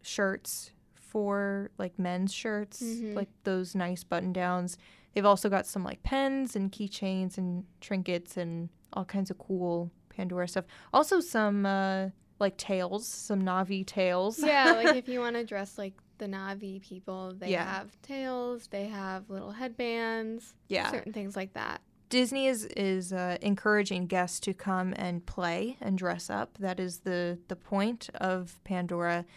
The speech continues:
Speaker 1: So they want you to be fully immersed in the
Speaker 2: Mm-hmm.
Speaker 1: world of Avatar. So they let you dress up with the pieces that are sold in the parks. You can't dress up in a full costume because of Disney policy, <laughs> but, um,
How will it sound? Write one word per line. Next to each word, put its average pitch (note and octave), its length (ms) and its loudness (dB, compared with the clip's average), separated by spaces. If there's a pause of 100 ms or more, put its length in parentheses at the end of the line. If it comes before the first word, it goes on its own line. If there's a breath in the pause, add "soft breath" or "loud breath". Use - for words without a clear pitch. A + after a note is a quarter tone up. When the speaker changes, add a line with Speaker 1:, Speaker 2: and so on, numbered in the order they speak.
(160 loud breath)
Speaker 1:
So - 140 -16
they A3+ 80 8
want A#3+ 220 6
you A#3+ 80 0
to G#3+ 80 4
be F#3+ 280 -2
fully F3+ 380 -2
immersed E3+ 640 -6 (240)
in G3+ 160 -2
the F#3 80 4
Speaker 2:
Mm-hmm. E3+ 60 0
Speaker 1:
world E3+ 160 4
of E3+ 60 -8
Avatar. - 520 -4
So E3+ 340 -2 (480 loud breath)
they G3 180 2
let F3+ 140 0
you F3 380 -4 (180)
dress G3 300 -2
up F#3 140 0
with F#3+ 160 -2
the - 60 -4
pieces E3+ 420 -6
that E3+ 240 -4 (280 soft breath)
are F#3 100 0
sold G3 300 2
in G3 80 2
the F#3+ 60 2
parks. F#3 320 -4
You G3 60 -16
can't - 220 -2
dress F#3+ 280 -2
up F3 100 -6
in E3+ 60 -2
a E3+ 80 -6
full F#3 320 0
costume F#3 680 0
because E3+ 600 -2
of E3+ 340 -4 (160 soft breath)
Disney E3+ 540 -2
policy, F#3 560 0
<laughs> G#3 140 0
but, F#3+ 180 6
um, F#3+ 280 2